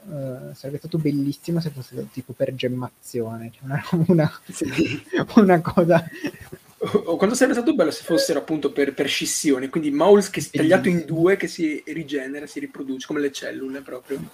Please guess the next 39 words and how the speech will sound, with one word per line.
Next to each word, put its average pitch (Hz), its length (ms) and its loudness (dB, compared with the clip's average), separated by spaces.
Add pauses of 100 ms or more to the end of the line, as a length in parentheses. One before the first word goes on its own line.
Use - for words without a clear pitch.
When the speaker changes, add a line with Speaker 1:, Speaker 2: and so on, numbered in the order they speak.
(120)
Speaker 1:
Bellissimo. 131 640 -6 (540)
Ah, 147 140 4
Riccardo 214 340 4
ci 170 60 -8
sta 160 120 -4
seguendo 180 340 2
ancora 233 300 4
e - 40 -2
ci - 160 -4
chiede, 127 380 0
a 151 140 2
tal 117 160 -8
proposito, 185 840 0 (220)
se 220 580 4
in, 165 320 -2
eh, 131 260 -4
nel 139 140 -6
secondo 202 360 0
volume 190 220 0
di 143 60 -2
Doctor 151 360 -2
Aphra 214 320 -2
sarebbe 170 300 0
comparso 160 480 -4
Durge. 127 680 -8 (360)
Eh, 147 600 -2
compare, 214 800 4
ma 214 100 4
non 165 320 4
nel 208 140 4
secondo 156 360 -4
volume, 120 460 -4
perché 127 260 -10
compare 170 460 -2
all'interno 139 720 -2
del, 123 400 -6
eh, 120 380 -6
crossover, 139 720 0
eh, 131 800 0